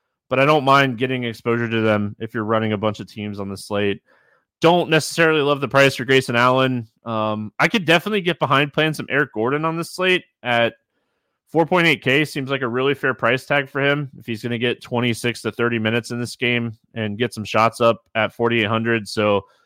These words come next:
I don't mind him. He should have a, a decent usage rate, um, on that second unit. Um, I, I guess he's been starting again. So with Grayson Allen starting as well,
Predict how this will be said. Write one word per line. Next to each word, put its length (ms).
I 80
don't 140
mind 200
him. 320
He 140
should 160
have 180
a, 220
a 60
decent 380
usage 360
rate, 320
um, 420
on 120
that 180
second 400
unit. 320
Um, 400
I, 160
I 80
guess 240
he's 180
been 180
starting 440
again. 320
So 400
with 160
Grayson 300
Allen 240
starting 420
as 140
well, 520